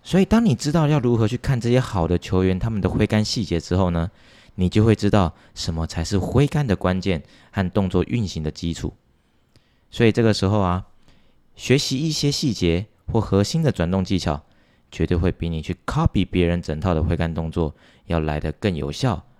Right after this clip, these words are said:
以及更容易。也不要被一些不要钱的教练或是一些练习场的阿伯来去指导，而造成你水土不服的结果出来。因为他们并不会去分析你的身体状况，反而要把你的动作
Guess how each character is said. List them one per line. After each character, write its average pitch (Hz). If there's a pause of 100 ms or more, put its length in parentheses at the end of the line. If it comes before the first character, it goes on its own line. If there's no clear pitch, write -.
(140)
以 127
及 -
更 85
容 71
易。 98 (800)
也 -
不 -
要 180
被 190
一 180
些 175 (300)
不 101
要 123
钱 87
的 87
教 92
练 87
或 107
是 107
一 101
些 98 (100)
练 120
习 95
场 82
的 76
阿 76
伯 78
来 80
去 87
指 -
导， - (540)
而 113
造 165
成 110
你 80
水 -
土 92
不 98
服 85
的 80
结 78
果 82
出 82
来。 - (720)
因 180
为 185
他 185
们 147
并 185
不 117
会 123
去 120
分 123
析 131
你 104
的 80
身 110
体 90
状 82
况， 76 (520)
反 85
而 87 (300)
要 156
把 107
你 151
的 92
动 110
作 92